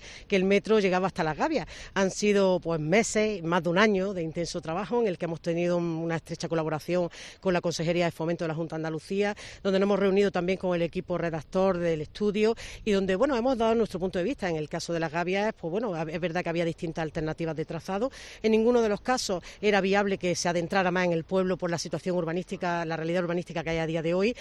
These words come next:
y hemos conseguido, pues, que al menos llegara a esta estación del tranvía, que para nosotros, bueno, pues, supone un emblema el que de nuevo pudiéramos tener aquí este medio de transporte.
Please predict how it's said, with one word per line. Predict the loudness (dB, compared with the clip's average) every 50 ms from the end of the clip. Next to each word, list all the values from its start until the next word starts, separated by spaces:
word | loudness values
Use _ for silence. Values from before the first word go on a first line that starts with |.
| -10 -16 -12 -2 0
y | 2
hemos | 4 4 2
conseguido, | 2 2 0 2 2 0 2 2 2 0
pues, | 0 -2 -2
que | 0
al | 0 0
menos | 2 2 2 2
llegara | 2 0 0 0 2 2 2 2
a | 2 0
esta | -2 -2 -2 -4
estación | -6 -4 -2 0 2 2
del | 2 0 0
tranvía, | -2 -2 0 0 0 0
que | 0 -2
para | -4 -4 -4 -4
nosotros, | -4 -6 -6 -6 -6 -6 -6 -6 -6
bueno, | -4 -4 -4
pues, | -4 -6 -6
supone | -6 -4 -2 -2 0
un | 0 0
emblema | 0 0 0 0 0 0 0 0 -2 -4 -8 -14 -6 -2
el | -2 0
que | 0 2
de | 2 2
nuevo | 4 4 2
pudiéramos | 2 2 0 0 0 -2 -2 -4
tener | -4 -2 -2 0 0
aquí | -2 -2 -2 -2 -2
este | -2 -2 -2 -2
medio | -2 -2 0 0 0 0
de | 0
transporte. | -2 -4 -6 -4 -4 -6 -6 -6 -10 -12 -12